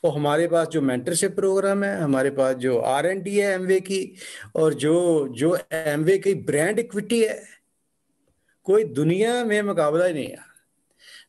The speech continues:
तो ऐसे बिजनेस हमारे हाथ में लग गया। अब तो एक ही बात है,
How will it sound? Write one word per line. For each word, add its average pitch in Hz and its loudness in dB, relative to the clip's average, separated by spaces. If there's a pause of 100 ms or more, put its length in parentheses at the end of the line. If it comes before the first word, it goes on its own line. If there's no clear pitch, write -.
तो 214 2
ऐसे 180 2
बिजनेस 220 -2
हमारे 170 2
हाथ 143 -2
में 180 2
लग 147 0
गया। 135 -2 (400)
अब 202 0
तो 240 6
एक 214 4
ही 202 -2
बात 123 -2
है, 120 -6